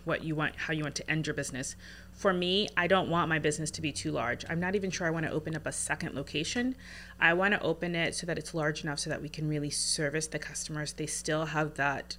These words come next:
feel like they can come in and ask for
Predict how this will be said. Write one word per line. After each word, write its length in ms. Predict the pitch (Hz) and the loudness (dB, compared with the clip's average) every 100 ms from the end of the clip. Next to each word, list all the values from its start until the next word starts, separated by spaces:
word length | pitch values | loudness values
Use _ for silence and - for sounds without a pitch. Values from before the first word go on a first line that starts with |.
| - | -14
feel 460 | - - - 170 165 | -14 -8 0 2 4
like 160 | 147 151 | 2 0
they 100 | 151 | -4
can 160 | 147 | -4
come 280 | 151 - 151 | -4 -2 0
in 80 | 151 | 0
and 140 | 147 - | 0 -2
ask 420 | 135 143 - - | -4 -4 -6 -10
for 680 | - 165 156 147 147 143 | -8 0 2 4 4 4